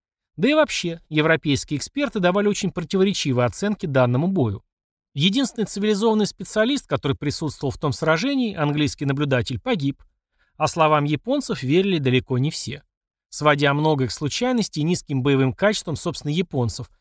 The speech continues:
рейтинг которых после завершения Ляоянского сражения упал совершенно.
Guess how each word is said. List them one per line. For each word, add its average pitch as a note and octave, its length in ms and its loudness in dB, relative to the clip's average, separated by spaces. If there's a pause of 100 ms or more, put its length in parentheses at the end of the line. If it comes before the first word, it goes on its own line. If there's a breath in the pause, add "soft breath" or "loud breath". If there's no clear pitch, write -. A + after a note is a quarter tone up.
(200)
рейтинг A3 400 0
которых E3 400 -2
после D3+ 240 -2
завершения D3 560 0
Ляоянского C3+ 580 2
сражения E3+ 500 0
упал E3 280 0
совершенно. C#3 640 -6